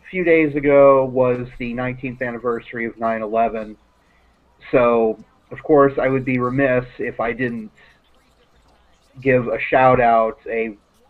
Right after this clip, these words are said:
a real M V P to all the men and women first responders who died on that day or have since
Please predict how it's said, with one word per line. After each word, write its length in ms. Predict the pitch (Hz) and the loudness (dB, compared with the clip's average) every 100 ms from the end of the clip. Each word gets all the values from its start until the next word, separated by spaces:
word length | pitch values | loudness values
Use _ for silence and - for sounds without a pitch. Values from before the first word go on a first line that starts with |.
| _ | _
a 400 | 117 113 110 110 101 _ _ 117 | -8 -8 -8 -12 -16 _ _ -6
real 300 | 143 143 139 | 0 2 2
M 160 | 131 | 0
V 120 | 120 117 | -4 -8
P 420 | - 123 117 117 | -6 -6 -4 -6
to 160 | - 120 | -6 -2
all 180 | 120 | 0
the 300 | 117 117 113 | 0 -4 -8
men 280 | 113 127 127 | -6 -4 -4
and 140 | 120 117 | -4 -4
women 580 | 120 120 117 113 110 - _ | -4 -4 -6 -6 -12 -18 _
first 260 | - 123 123 | -4 -4 -4
responders 680 | 117 - 117 117 117 113 110 - | -10 -4 0 0 0 -4 -6 -10
who 420 | 120 110 107 107 104 _ _ _ _ _ _ _ _ _ _ _ _ _ - | -8 -8 -8 -12 -14 _ _ _ _ _ _ _ _ _ _ _ _ _ -2
died 340 | 131 127 127 | 2 4 4
on 140 | 123 120 | 2 2
that 280 | 120 117 - | 0 -2 -2
day 420 | 123 123 120 117 | 0 2 0 -2
or 300 | 127 123 117 | -2 0 0
have 100 | - - | -2 -2
since 280 | 131 123 | 0 0